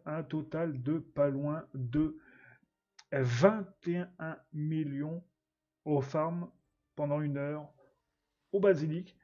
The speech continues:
Ce qui est franchement, je pense, vraiment pas trop mal.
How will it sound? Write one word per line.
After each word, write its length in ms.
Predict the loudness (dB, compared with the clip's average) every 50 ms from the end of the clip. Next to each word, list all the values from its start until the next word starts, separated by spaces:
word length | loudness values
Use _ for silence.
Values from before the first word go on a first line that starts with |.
| _ _ _ _ _ _ _ _ _ _
Ce 60 | -8
qui 320 | -8 -8 -8 -4 0 4 4
est 180 | 4 4 2
franchement, 680 | -4 -8 -6 -4 -4 -4 -2 -2 -2 0 -2 -2 -4 -4
je 140 | -4 -4 -4
pense, 400 | -4 -4 -6 -6 -4 -4 -4 -2
vraiment 320 | 0 0 0 0 0 -2 -2
pas 140 | -4 -4
trop 180 | -4 -2 -2 -2
mal. 320 | 0 0 0 -2 -4 -6